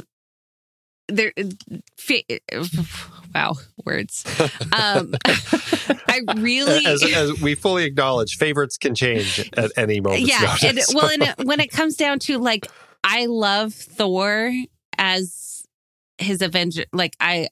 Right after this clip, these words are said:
Speaker 1: I love what they've done with him. I don't love his movies as much. Like, I like when they have Thor in other parts. Um,
Speaker 2: Okay.
Speaker 1: I,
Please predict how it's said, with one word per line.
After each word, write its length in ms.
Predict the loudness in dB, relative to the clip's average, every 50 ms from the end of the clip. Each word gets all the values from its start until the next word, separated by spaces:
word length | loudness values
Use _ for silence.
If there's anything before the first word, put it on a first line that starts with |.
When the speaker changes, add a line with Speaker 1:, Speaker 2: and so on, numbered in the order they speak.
| -2
Speaker 1:
I 100 | 0 0
love 560 | 0 0 0 0 2 2 2 0 0 -2 -4 -6 -10 _
what 240 | -4 -2 -2 -2 0
they've 200 | 0 -2 -2 0
done 220 | -2 0 0 0
with 160 | 0 -2 -2 -2
him. 440 | -2 0 0 0 0 0 -2 -2 -4 -6 -10 -14 -14 -14 -2 2 2
I 80 | 2
don't 320 | 4 4 2 0 0 0 0
love 240 | 0 0 0 0 0
his 240 | -2 -2 -2 0
movies 400 | -2 -2 -2 -2 -2 -4 -4 -2
as 160 | -4 -4 -4 -2
much. 440 | -4 -4 -4 -4 -8 -8 -8 -10 -12 _ _ _ -4
Like, 220 | -2 -2 -2 0 0
I 140 | 0 2
like 340 | 2 0 0 0 0 0 -2 -2
when 140 | -2 0 0
they 120 | 0 0 0
have 220 | 0 -2 -2 -2
Thor 400 | -4 -2 0 0 2 0 0 0 -2 -2
in 360 | 0 0 0 0 0 -2 -2 -2
other 240 | -2 -2 0 -2 -2
parts. 540 | -2 -2 -4 -2 -2 -4 -6 -10 -16 -16 -10 -6 -4
Um, 500 | -2 0 0 -2 -2 -4 -4 -6 -6 -8 -12 -20 -20 _ _ _ -12 -12 -12 -6 -2 -2
Speaker 2:
Okay. 300 | 0 0 0 -2 -4 -2 0 2
Speaker 1:
I, 220 | 2 2 0 -2